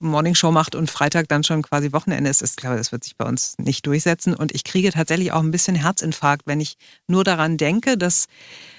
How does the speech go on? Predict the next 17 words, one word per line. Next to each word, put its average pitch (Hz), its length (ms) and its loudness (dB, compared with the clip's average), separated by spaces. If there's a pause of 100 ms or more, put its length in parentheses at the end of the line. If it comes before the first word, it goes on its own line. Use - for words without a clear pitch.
(260)
äh, 165 300 0
ich - 220 -6
alle 156 160 2
Arbeit, 170 380 2
die 175 40 -6
ich 170 140 -10
jetzt 175 240 -4
in 165 220 -2
fünf 208 280 -2
Tagen, 202 560 0
äh, - 240 -6
beziehungsweise 160 600 0
mitunter 165 400 4
auch 151 160 4
sieben 214 260 8
Tagen 226 360 2
mache, 220 340 4